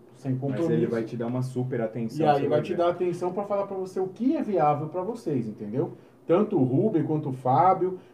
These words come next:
Speaker 1: Tem uma moça aqui que falou que tá economizando sete mil por mês. Quer ver, ó?
Speaker 2: Que
Speaker 1: Ela,
Speaker 2: legal.
Speaker 1: é, ela falou que já implantou que foi a melhor coisa. Deixa eu lembrar aqui, ó.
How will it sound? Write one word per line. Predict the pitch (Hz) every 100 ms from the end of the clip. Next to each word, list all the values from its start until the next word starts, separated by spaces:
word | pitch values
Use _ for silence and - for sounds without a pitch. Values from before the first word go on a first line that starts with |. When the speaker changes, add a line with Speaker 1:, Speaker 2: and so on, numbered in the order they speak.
| -
Speaker 1:
Tem | 185 226
uma | 208 170
moça | 165 160 160
aqui | 135 151
que | -
falou | 160 143 143
que | -
tá | 147
economizando | 151 151 131 143 131
sete | - 160 175 196
mil | 180
por | 175 156
mês. | 131 117 135 - - - - - -
Quer | 107
ver, | 139
ó? | 180 123 - - - - -
Speaker 2:
Que |
Speaker 1:
Ela, | 127
Speaker 2:
legal. | 127 - 98 107 110
Speaker 1:
é, | 120 147
ela | 147 139
falou | 143 139
que |
já | 139 156
implantou | 156 156 135 156
que | -
foi | 165
a |
melhor | 151 151 143
coisa. | 131 147 151
Deixa | 135 -
eu | 139
lembrar | 127 127
aqui, | 117 120
ó. | 107